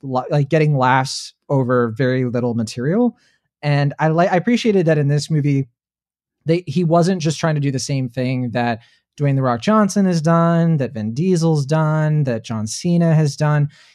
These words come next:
He, he has his own sort of brand of, like, former pro le-, wrestler, uh, being comedic. And his whole thing is that, like, he puts his foot in his mouth and he's just kind of, like, au-,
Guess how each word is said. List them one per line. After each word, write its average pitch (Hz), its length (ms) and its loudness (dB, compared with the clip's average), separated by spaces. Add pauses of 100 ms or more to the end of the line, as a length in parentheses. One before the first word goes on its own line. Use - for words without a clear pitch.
He, 240 180 2
he - 200 -2
has 269 320 2
his 196 200 2
own 151 420 2 (140)
sort 160 240 2
of 135 140 0
brand 131 400 0
of, 117 100 -2
like, 123 220 -2
former 131 340 -2
pro 131 260 -2
le-, 117 220 -2 (100)
wrestler, 120 640 -2 (360)
uh, 117 180 -2 (680)
being 135 320 0
comedic. 131 480 -2 (360)
And 151 120 2
his 156 240 2
whole 165 140 2
thing 147 260 0
is 139 120 0
that, 131 140 -2
like, 117 140 -6
he 123 100 -10
puts 113 220 -10
his 117 120 -10
foot 247 240 2
in 226 100 2
his 202 160 2
mouth 202 500 2 (400)
and 135 420 0
he's 139 260 -2
just - 200 -4
kind 156 220 0
of, 143 100 -2
like, 127 340 -2
au-, 143 140 2